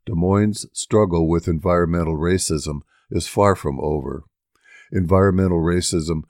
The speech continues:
refers to the disproportionate number of ecological hazards being placed in more racially diverse areas. Light pollution is not commonly recognized as one of these hazards, but it should be.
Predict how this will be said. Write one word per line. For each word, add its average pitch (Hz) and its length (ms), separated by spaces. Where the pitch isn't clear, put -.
refers 113 400
to 107 140
the 95 140
disproportionate 98 920
number 85 420
of 82 320
ecological 87 760
hazards 85 580
being 101 220
placed 90 360
in 92 80
more 82 360
racially 85 600
diverse 78 500
areas. 90 600
Light 92 240
pollution 85 520
is 85 180
not 98 260
commonly 98 640
recognized 82 800
as 98 160
one 101 200
of 85 60
these 80 200
hazards, 87 580
but 123 120
it 110 160
should 143 300
be. 73 280